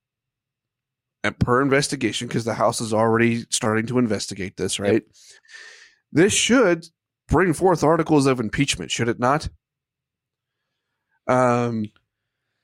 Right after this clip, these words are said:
Speaker 2: Yeah, I mean, obviously we have to go through the investigatory process here.
Speaker 1: Of, of course.
Speaker 2: Um, a-, a-, and
Speaker 1: Yeah.
Speaker 2: figure it out. But, um,
Speaker 1: Mm.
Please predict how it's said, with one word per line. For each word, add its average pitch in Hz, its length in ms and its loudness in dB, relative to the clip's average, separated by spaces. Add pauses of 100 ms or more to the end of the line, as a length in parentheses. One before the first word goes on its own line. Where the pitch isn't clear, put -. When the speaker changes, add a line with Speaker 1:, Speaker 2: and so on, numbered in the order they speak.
(140)
Speaker 2:
Yeah, 190 200 0
I 220 60 4
mean, 196 300 6
obviously 185 360 0
we 147 140 2
have 123 140 -4
to 139 60 -4
go 131 100 4
through 131 240 0
the 127 100 2
investigatory 110 960 -2
process 127 640 0
here. 160 220 2
Speaker 1:
Of, 165 80 -2
of - 800 -16
course. 107 480 0 (460)
Speaker 2:
Um, 120 440 4
a-, 123 240 -4
a-, 123 240 -2
and 123 200 4
Speaker 1:
Yeah. 104 60 2 (120)
Speaker 2:
figure 135 400 2
it 107 100 2
out. 95 460 -6 (240)
But, 120 380 2 (120)
um, 113 420 0
Speaker 1:
Mm. 104 40 -4